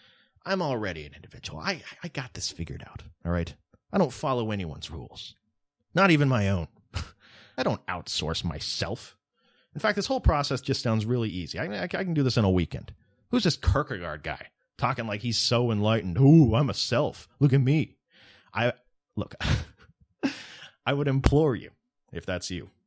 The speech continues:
that's your, uh, inner monologue, not to undersell how difficult this is. In fact, Kierkegaard writes extensively about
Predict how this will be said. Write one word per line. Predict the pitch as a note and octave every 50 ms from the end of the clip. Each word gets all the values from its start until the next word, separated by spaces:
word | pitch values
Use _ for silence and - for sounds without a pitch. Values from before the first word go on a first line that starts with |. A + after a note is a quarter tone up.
| _ _
that's | - D2 D2 - -
your, | - D#2+ D2+ C#2+
uh, | C2 B1+ - - - -
inner | - F#2+ F2 E2
monologue, | D#2+ D#2+ F2+ E2 C2 - - - - - - - - - - - - - - - - _ _ _
not | - B2+ D#3+ D3 C#3 -
to | D#3+ - -
undersell | C3+ C3 A#2+ A#2+ - - - - A2+ G#2+ G#2 G2+ F#2+
how | G2 G2+ F#2+
difficult | F2+ E2+ F#2 - - F#2+ - D2+ C2 -
this | - - - -
is. | - - - - - - - _ _ _ _ _ _ _
In | G#2+
fact, | - A#2 G2+ -
Kierkegaard | - C#3 C3+ C#3+ C3 A#2 A2
writes | A2 A2 G#2+ -
extensively | G#2 - - - C3 B2+ C3+ - A2+ G2+ G2+ G2
about | F#2+ F#2 G2 F#2+ F#2+ F2+ -